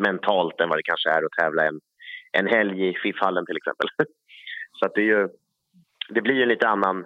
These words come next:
an-, annan roll som vissa spelare kanske får än vad de haft tidigare. Men vi, vi har en bra trupp. Vi har en väldigt hög högstanivå. Eh, vår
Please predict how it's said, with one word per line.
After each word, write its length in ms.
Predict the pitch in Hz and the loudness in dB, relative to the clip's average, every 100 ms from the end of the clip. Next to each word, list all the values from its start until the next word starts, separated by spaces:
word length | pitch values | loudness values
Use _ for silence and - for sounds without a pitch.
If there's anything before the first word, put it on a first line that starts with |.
| - _ 135 | -14 _ -2
an-, 160 | 131 120 | 0 0
annan 200 | 135 120 117 | 2 0 2
roll 180 | 175 196 170 | 0 0 -4
som 120 | 160 | -4
vissa 200 | 127 104 | -6 -6
spelare 320 | 98 90 85 | -2 -2 -2
kanske 220 | 90 - | -6 -6
får 100 | 87 82 | -2 0
än 80 | 82 | 0
vad 100 | 82 | 0
de 60 | 85 | -2
haft 180 | - - | -4 -6
tidigare. 280 | 92 131 - - _ _ | -2 -2 -2 -8 _ _
Men 100 | - 110 | 0 2
vi, 60 | 120 117 | 2 2
vi 40 | 117 | 2
har 100 | 170 | 2
en 140 | 175 101 | 2 2
bra 100 | 92 - | 0 0
trupp. 180 | 117 - | -4 -2
Vi 40 | 104 | 0
har 100 | 110 | 0
en 120 | 107 117 | 2 0
väldigt 280 | 104 123 - | 0 -2 0
hög 140 | 95 90 | -2 0
högstanivå. 420 | 92 - 82 110 - - _ _ _ _ _ - | -6 -8 -10 -8 -8 -10 _ _ _ _ _ -4
Eh, 180 | 90 85 90 | 0 0 2
vår 100 | 101 | 2